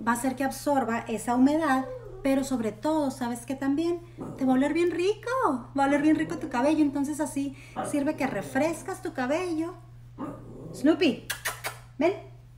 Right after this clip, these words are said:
Sirve que refrescas tu cabello y ya.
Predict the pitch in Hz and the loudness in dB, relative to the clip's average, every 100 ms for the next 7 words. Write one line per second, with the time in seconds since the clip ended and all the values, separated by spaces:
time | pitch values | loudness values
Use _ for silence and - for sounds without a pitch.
0 | - - - - 220 247 247 226 220 294 | -20 -20 -20 -6 -4 -4 -4 -6 -4 -2
1 | 330 - 392 - 403 427 427 277 233 302 | -2 -2 -8 -8 -4 0 4 4 2 -4
2 | - - - - - 214 208 180 180 | -6 -20 -20 -12 -2 0 2 0 -4